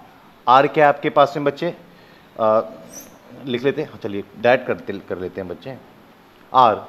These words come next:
the find the amount of the annuity due two hundred rupees payable and a half yearly। One minus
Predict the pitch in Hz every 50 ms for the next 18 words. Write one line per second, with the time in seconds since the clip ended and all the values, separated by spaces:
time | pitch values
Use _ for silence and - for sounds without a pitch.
0 | - - - _ - 139 139 - 151 147 151 151 160 156 151 151 151 143 151 143
1 | 139 151 143 139 139 135 - 156 143 127 131 147 151 156 151 - - - - 143
2 | 139 139 131 127 135 - 147 151 143 - - - 147 131 127 139 151 151 - -
3 | 131 131 131 120 113 120 131 135 135 - 117 101 92 90 87 85 - - - -
4 | - - _ _ _ _ _ _ _ _ _ _ _ _ _ _ _ - - -
5 | - _ _ _ _ _ _ _ - _ _ _ _ _ _ _ _ _ - -
6 | _ _ _ _ _ _ _ _ _ _ - _ _ - 247 254 247 - - -
7 | - - - - - - - - - - - - - - - - - - - -
8 | - - - - - - - - - - - - - - - _ _ _ _ _
9 | _ _ _ _ _ _ - - _ - - 110 107 127 131 131 123 120 113 117
10 | 131 139 - -